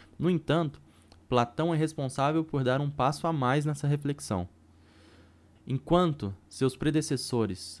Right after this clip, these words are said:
restringiram essa busca pela arché à natureza, ou seja, às coisas físicas, encontrando, por exemplo, na água ou no fogo esse princípio organizador da natureza,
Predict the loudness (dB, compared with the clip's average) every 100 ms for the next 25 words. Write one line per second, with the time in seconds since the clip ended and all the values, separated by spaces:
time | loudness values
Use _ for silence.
0 | -4 -4 -2 0 0 0 0 0 0 -2
1 | -2 -2 -2 -4 0 2 2 -2 -10 -2
2 | -2 -2 -6 -20 -12 -2 0 0 0 2
3 | 2 2 0 -2 -4 -2 -2 -2 -4 -8
4 | -8 -6 -8 -10 -16 -16 -20 -20 -20 -20
5 | -20 -18 -6 -2 0 2 2 2 2 4
6 | 4 2 -2 -2 0 2 2 4 2 0
7 | -2 -4 -2 2 2 2 0 -4 -6 -4
8 | -2 -4 -2 -2 0 0 2 0 2 2
9 | 0 -2 0 0 0 -4